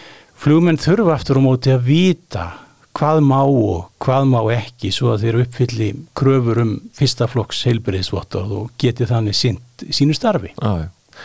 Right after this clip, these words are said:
Speaker 2: Þeir og síðan fleiri sem að starfa við flugið.
Speaker 1: Hárrétt.
Speaker 2: Já, nákvæmlega. Eh, vekur athygli mína líka hér, eh, að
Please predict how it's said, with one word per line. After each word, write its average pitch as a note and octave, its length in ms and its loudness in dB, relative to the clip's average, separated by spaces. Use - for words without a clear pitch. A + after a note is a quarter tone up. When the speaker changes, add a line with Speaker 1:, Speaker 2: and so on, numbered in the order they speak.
Speaker 2:
Þeir A#2 380 0
og A2 240 0
síðan G2+ 280 0
fleiri G#2+ 340 0
sem G#2+ 200 0
að G#2 80 0
starfa A2+ 320 0
við B2+ 180 2
flugið. E3+ 320 0
Speaker 1:
Hárrétt. C#3+ 480 0
Speaker 2:
Já, G#2 180 -2
nákvæmlega. A2 560 0
Eh, G#2+ 540 0
vekur D3+ 360 0
athygli D3+ 320 2
mína C#3+ 160 2
líka C3+ 220 2
hér, C3 260 2
eh, - 320 -2
að G#2+ 240 0